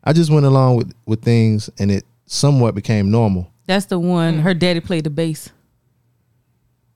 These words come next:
Speaker 1: I don't know.
Speaker 2: That, that's her.
Speaker 1: That's her?
Speaker 2: Mm-hmm, 'cause Sparkle, she was saying it 'cause her brother was on his band.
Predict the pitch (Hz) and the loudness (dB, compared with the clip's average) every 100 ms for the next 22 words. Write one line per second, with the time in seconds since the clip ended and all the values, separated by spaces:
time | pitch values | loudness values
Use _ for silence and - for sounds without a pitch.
0 | _ _ _ _ _ - 92 123 131 123 | _ _ _ _ _ -6 -2 2 2 0
1 | - _ - 196 175 247 262 254 - - | -4 _ -4 -4 -2 -4 -4 -6 -12 -6
2 | - 117 113 113 _ 190 214 226 240 196 | -4 0 -2 -4 _ 0 2 2 0 -2
3 | - 202 208 190 - - 226 208 202 170 | -2 -2 0 -2 -2 -2 -2 0 -2 -4
4 | - 180 190 160 202 208 190 170 170 147 | -2 0 0 0 0 0 -2 -2 -2 0
5 | 170 165 160 - 180 156 180 127 143 | 0 0 -4 -4 -2 -2 -2 -4 -8